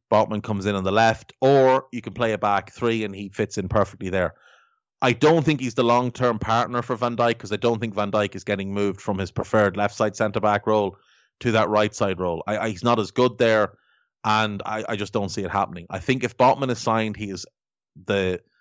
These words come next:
third centre-back for the medium term, and long term, he's Virgil's replacement. In the shorter term as well, I think what he would do is he would allow them to bring Virgil back a little bit slower and then rest him more often, so he's not having to play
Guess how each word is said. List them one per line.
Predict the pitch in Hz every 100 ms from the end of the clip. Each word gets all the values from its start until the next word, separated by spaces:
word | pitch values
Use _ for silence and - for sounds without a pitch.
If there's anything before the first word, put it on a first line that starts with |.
| _ _ _ -
third | - 131 135
centre-back | - 123 117 98 107 104 - _ _ _ _
for | - 110 98
the | 95 90
medium | 95 123 120 117
term, | 110 117 110 107 -
and | 101 95 95 -
long | 107 110 110 101
term, | 107 98
he's | 92 90
Virgil's | - 104 92 90 90
replacement. | - 98 92 90 - - - -
In | 123 123
the | -
shorter | 143 147 127
term | 117 127 117
as | 101
well, | 113 113 - _ _ -
I | 117
think | 117
what | 113 110
he | 101
would | 101
do | 113 107
is | 98
he |
would | 98
allow | 98 104 107
them | 101 95
to | 92
bring | 104 104
Virgil | 95 104 98 95
back | 92 95 101
a |
little | 101 80
bit | 90 -
slower | - 151 135 147 - _ _ _ _ -
and | 104
then | 104 92
rest | 104 123 - -
him | 135
more | 131 127 127
often, | 131 131 127
so | 127 104
he's | 95
not | 117 113
having | 117 110 113
to | -
play | 120 113 110 110